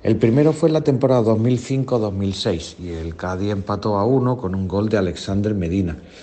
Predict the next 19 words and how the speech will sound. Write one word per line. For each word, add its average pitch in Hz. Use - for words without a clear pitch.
actual 90
entrenador 95
del 110
Granada 87
Club 95
de 90
Fútbol. 101
Y 113
sin 110
duda 107
la 113
jugada 98
más 101
polémica 98
y 76
que 95
es 95
más 98
recordada 92